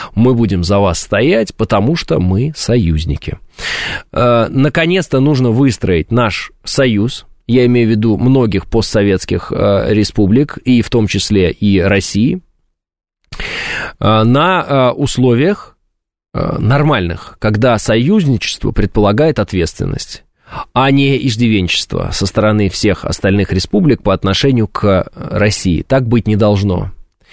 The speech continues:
Вот с ши-, э, с вот этим поведением нахлебническим надо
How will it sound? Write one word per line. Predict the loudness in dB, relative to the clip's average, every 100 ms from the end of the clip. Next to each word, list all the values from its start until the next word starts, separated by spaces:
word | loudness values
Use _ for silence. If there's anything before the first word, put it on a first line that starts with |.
| -10
Вот | -2 -2
с |
ши-, | 2 0 2
э, | 2 2 0 -2
с | -6 -4
вот | 0 0 0
этим | -2 0
поведением | 2 2 2 2 2 0
нахлебническим | 0 0 0 0 -4 -4 -4 -6 _ -14
надо | -2 0 2 2 0 -2 -6